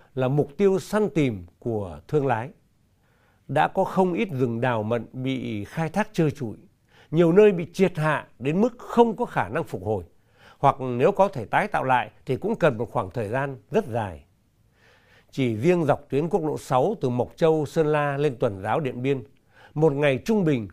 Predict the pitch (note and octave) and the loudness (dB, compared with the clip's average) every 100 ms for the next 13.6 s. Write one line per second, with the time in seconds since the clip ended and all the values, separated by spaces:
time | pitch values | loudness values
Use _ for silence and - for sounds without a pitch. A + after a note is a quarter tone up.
0 | - G3+ - G#2 A#2 F#3 F#3 F3 F#3+ - | -4 -4 -2 -4 0 0 0 -2 -4 0
1 | D#3 F#3 F3+ G#3 F#3 F#3 F3+ A#2+ F#2 F2 | 0 2 0 0 0 -2 0 -2 -2 -6
2 | B2+ A2 B2+ A2+ F2+ - - A2+ G3+ F#3+ | -4 0 2 0 -4 -12 -8 -6 -6 -6
3 | A#2 G#2 F#2 - D3 A2+ - _ _ _ | -8 -8 -10 -4 -4 -4 -10 _ _ _
4 | _ _ _ _ _ _ - G3 E3 B2+ | _ _ _ _ _ _ 0 4 4 4
5 | A2 B2+ C#3+ D#3 C#3 A#2+ G#2+ B2+ B2 - | 2 0 2 2 2 0 0 -4 -6 -4
6 | C3 G#2 C#3 C3 A2 G2+ A2+ A2+ - _ | -4 -4 0 0 0 -4 -8 -10 -16 _
7 | - G#2 A#2+ E2+ F2+ F#2+ C#3 _ _ _ | -12 -4 -4 -4 -4 -4 -6 _ _ _
8 | _ _ _ _ _ _ _ _ - F#3 | _ _ _ _ _ _ _ _ 0 0
9 | E3+ C3+ C3 D#3+ D#3 A2 A#2 G#2 G2 D#3+ | 0 -2 2 2 0 -2 -4 -4 -6 -6
10 | D#3 A2+ F2 B2 G2+ B2 F#3 E3 D#3 D3+ | -4 -8 -6 -8 -4 -2 0 0 -4 -10
11 | _ _ - D#3+ D#3 D#3+ C#3 G3 G3 D#3 | _ _ -4 -2 0 0 2 2 2 -2
12 | B2+ C3 B2 D#3 - A#2+ C#3+ A2 F#3 F#3 | -2 -6 -4 -6 -4 -4 -4 -2 0 2
13 | F#3 A#3+ F#3 D3+ A#2+ G#2+ | 2 0 -2 -2 -4 -6